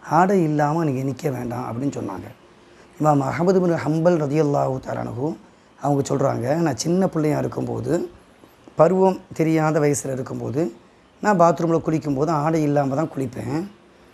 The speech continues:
ஆனா ஒரு தடவை இந்த ஹதீஸை நான் பார்த்தேன்." இந்த ஹதீஸை அந்த பார்த்த நேரத்துல, சின்ன பிள்ளையா இருக்கும்போது அவங்க சொல்றாங்க, "இந்த ஹதீஸை பார்த்த நாள்ல இருந்து நான் பாத்ரூமுக்கு போனேன்னா ஆடை இல்லாம எப்பவுமே குளிக்க மாட்டேன்.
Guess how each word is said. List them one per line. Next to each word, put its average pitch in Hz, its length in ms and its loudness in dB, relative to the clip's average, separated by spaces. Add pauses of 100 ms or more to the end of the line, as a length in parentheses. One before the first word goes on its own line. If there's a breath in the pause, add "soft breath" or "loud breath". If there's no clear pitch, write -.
(160 soft breath)
ஆனா 170 220 4
ஒரு 151 200 4
தடவை 170 240 4
இந்த 147 260 0
ஹதீஸை 190 340 0
நான் 147 180 0
பார்த்தேன்." 135 560 -6 (540 soft breath)
இந்த 160 220 2
ஹதீஸை 202 460 2
அந்த 190 240 2
பார்த்த 185 440 -2
நேரத்துல, 147 280 -2
சின்ன 170 340 0
பிள்ளையா 143 280 0
இருக்கும்போது 135 320 -2
அவங்க 123 200 -4
சொல்றாங்க, 123 540 -4 (500 loud breath)
"இந்த 139 160 0
ஹதீஸை 175 480 0
பார்த்த 170 340 0
நாள்ல 143 280 2
இருந்து 127 420 -2 (420 loud breath)
நான் 135 180 0
பாத்ரூமுக்கு 180 560 0
போனேன்னா 135 300 -2
ஆடை 160 460 2
இல்லாம 170 380 2
எப்பவுமே 151 420 0
குளிக்க 156 300 -2
மாட்டேன். 123 460 -6